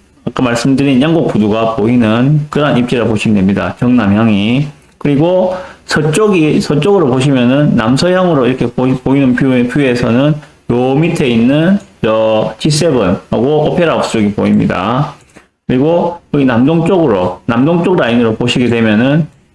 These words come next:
여기 저 우암동, 신선대 부두하고 우암동 쪽이 보입니다. 일단 그거를 먼저 입지를 알아놓으시고, 자, 동별 배치도 이래, 이래 생겼습니다.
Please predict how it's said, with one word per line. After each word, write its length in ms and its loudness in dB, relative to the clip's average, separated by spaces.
여기 640 0
저 540 -2
우암동, 580 0
신선대 400 0
부두하고 560 2
우암동 400 0
쪽이 220 -2
보입니다. 840 -2
일단 180 -2
그거를 360 0
먼저 380 2
입지를 360 -2
알아놓으시고, 1040 0
자, 160 -2
동별 280 0
배치도 360 0
이래, 260 0
이래 240 0
생겼습니다. 840 -2